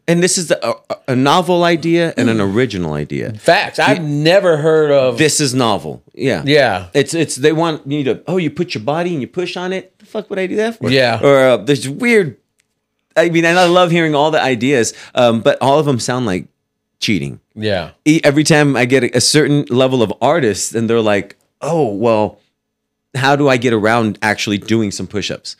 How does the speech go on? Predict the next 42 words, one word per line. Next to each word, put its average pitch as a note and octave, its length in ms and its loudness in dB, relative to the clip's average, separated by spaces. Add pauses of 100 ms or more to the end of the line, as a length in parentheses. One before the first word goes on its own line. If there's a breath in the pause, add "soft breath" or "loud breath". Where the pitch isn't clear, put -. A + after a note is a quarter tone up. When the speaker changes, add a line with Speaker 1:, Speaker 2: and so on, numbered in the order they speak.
(160)
Speaker 2:
Oh, C3+ 140 2
so C#3 140 -2
you B2+ 80 -2
want A#2+ 160 -4
the A2+ 80 -6
easy A2 240 -4
way. F#2+ 120 -4
Speaker 1:
They F#3 80 8
want E3+ 200 4
the F#3 60 6
easy F#3+ 200 4
Speaker 2:
Yeah. C#3+ 60 6
Speaker 1:
way. A#2 280 2
And D#3+ 140 4
it's D#3 140 2
like, C#3 140 0
"Oh, - 20 -6
that's, A#2+ 360 -4
you're A#2+ 100 2
missing C#3+ 340 2
the A#2 80 0
point." E3 280 2
Speaker 2:
Yeah. G#2+ 220 2
Speaker 1:
Um, A2+ 160 0
and, C#3 240 0
and B2+ 320 0
this G#2 320 -4
is A#2+ 100 -8
why A#2 220 0
the G2+ 80 -2
gym A2 360 -2
people, A2+ 420 -2 (220 loud breath)
laborers, A2+ 640 2
like, G2 120 -2
I A2+ 60 2
grew G#2+ 180 -2
up A2 140 0
as G#2 100 -2
a A2 60 -4
laborer. A#2 480 -6 (240 loud breath)
Um, G#2 260 2
so G2+ 380 2